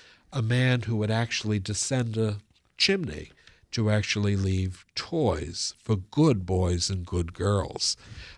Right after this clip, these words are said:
But Nast also did illustrations that showed children actually getting coal in their stockings. So in a lot of ways, you wanted to be as good as you possibly could. <laughs> But in many ways, the idea of having s-,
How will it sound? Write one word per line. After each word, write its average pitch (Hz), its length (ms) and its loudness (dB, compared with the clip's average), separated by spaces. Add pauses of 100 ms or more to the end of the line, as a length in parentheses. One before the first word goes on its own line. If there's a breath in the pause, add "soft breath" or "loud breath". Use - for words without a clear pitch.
But 110 160 4
Nast 113 340 6
also 101 300 6
did 87 220 0
illustrations 85 920 0
that - 160 -4
showed 87 300 4
children 95 520 0
actually 87 520 -4
getting 82 320 -4
coal 92 380 0
in 80 80 -6
their 78 160 -8
stockings. 107 800 -2 (480 soft breath)
So 110 180 6
in 104 60 6
a 107 80 8
lot 107 160 8
of 101 80 6
ways, 95 280 4
you 92 100 2
wanted 104 320 2
to 92 100 -4
be 92 160 0
as 90 200 -2
good 135 300 0
as 90 160 -2
you 87 100 -6
possibly 87 640 -4
could. 90 580 -2 (480 soft breath)
<laughs> - 240 2 (100)
But 107 220 4
in 95 160 0
many 104 240 2
ways, 95 500 2 (500 loud breath)
the 95 200 0
idea 95 420 2
of 85 140 -6
having 90 300 0
s-, - 260 -2